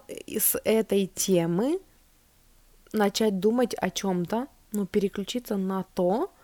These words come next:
э, с чем вы хотите улучшить своё отношение,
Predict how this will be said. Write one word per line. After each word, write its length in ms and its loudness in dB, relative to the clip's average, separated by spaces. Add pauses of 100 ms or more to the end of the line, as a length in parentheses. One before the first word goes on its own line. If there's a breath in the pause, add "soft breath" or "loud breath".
(400 soft breath)
э, 320 -4
с 140 -8
чем 180 0
вы 100 0
хотите 560 -2
улучшить 500 -2
своё 320 0
отношение, 640 -6